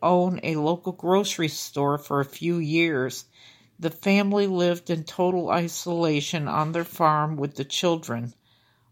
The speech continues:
only interacting with the outside world when they went to school. Something Ed's mother took advantage of. His mother was inadvertently religious,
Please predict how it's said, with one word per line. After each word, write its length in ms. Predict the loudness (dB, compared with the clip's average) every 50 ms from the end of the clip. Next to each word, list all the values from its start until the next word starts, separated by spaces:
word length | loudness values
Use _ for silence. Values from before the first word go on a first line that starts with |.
| _ 2
only 400 | 4 4 4 4 4 2 2 2
interacting 720 | 2 2 2 4 4 4 4 2 0 -4 -6 -4 -4 -2
with 180 | -2 -4 -2 -2
the 160 | -2 0 0
outside 560 | 0 0 -2 -4 -8 -4 -2 0 0 -2 -2
world 340 | -2 0 2 4 4 2 2
when 200 | 0 -2 -2 0
they 100 | -2 -2
went 280 | -2 -2 -4 -4 -6
to 60 | -8 -8
school. 680 | -6 -6 -6 -4 0 0 2 2 2 0 -4 -6 -10 -18 _ _ _ _ _ _ _ _ _ _ _ _ _ _ _
Something 600 | -14 -8 -2 0 0 0 0 0 -2 -2 0 0
Ed's 360 | 2 2 0 0 -2 -4 -2
mother 480 | 0 2 4 4 4 4 2 2 2 0
took 280 | -4 -4 -4 -4 -2 -2
advantage 760 | -4 -4 -4 -2 0 2 2 2 2 2 0 -2 -4 -8 -10 _ -2
of. 460 | 0 0 0 0 0 -2 -6 -12 -16 _ _ _ _ _ _ _ _ _ _ _ _
His 240 | 0 0 0 2
mother 380 | 2 4 4 4 4 4 2 2
was 460 | 4 4 4 4 4 2 -2 -6 -12 -14 _ _ _ _ _ _ _ _ _ _ _ _ _ -20 -20 -20 -20 _ _ _ _ _ _ _ _ _ _ _ _ _ _ _ -4
inadvertently 880 | 0 2 2 2 2 2 2 2 4 4 2 0 0 0 0 2 2 2
religious, 880 | 2 0 0 2 4 2 2 2 2 0 0 0 0 -2 -6 -12 -12